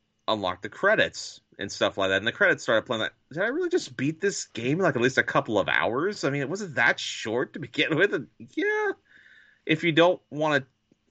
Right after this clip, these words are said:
uh, emphasize on trying to unlock everything, yeah, you can beat this game in a few hours if you know what you're doing.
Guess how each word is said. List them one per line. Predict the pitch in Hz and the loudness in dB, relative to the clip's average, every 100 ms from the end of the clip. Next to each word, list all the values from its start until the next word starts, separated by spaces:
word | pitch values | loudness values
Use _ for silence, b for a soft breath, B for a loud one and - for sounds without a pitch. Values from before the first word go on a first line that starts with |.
| - | -6
uh, | 113 | 2
emphasize | 107 87 123 127 139 123 117 | 2 2 -2 -6 0 2 2
on | 110 | -2
trying | 135 | -2
to | 120 | -2
unlock | 101 107 127 - | 0 2 0 0
everything, | 117 143 156 180 165 | -2 -2 -4 -4 -4
yeah, | 127 | -2
you | 151 180 | -2 -2
can | 214 | -4
beat | 226 262 | -4 -6
this | 269 226 | -6 -4
game | 233 233 | 0 2
in | 226 | 2
a | |
few | 240 220 190 | 2 4 4
hours | 294 208 - | 4 2 0
if | |
you | 110 | 0
know | 120 | 2
what | 151 - | 2 -2
you're | - | 2
doing. | 202 202 101 | 4 4 0